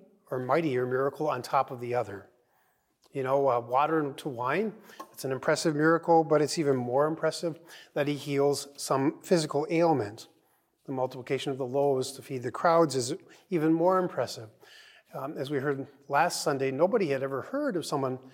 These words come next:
giving sight to someone who had been born blind. An even greater miracle than those that preceded it.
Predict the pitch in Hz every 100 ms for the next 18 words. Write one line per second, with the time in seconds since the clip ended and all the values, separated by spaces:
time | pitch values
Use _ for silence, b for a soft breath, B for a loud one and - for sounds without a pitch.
0 | B B B - 165 156 - 156 170 -
1 | - - 135 156 147 131 143 127 135 110
2 | 117 117 120 143 165 143 104 104 - _
3 | _ _ _ _ _ _ _ 143 139 151
4 | 151 180 180 139 131 139 - 196 196 156
5 | 131 131 156 - 185 - 226 143 120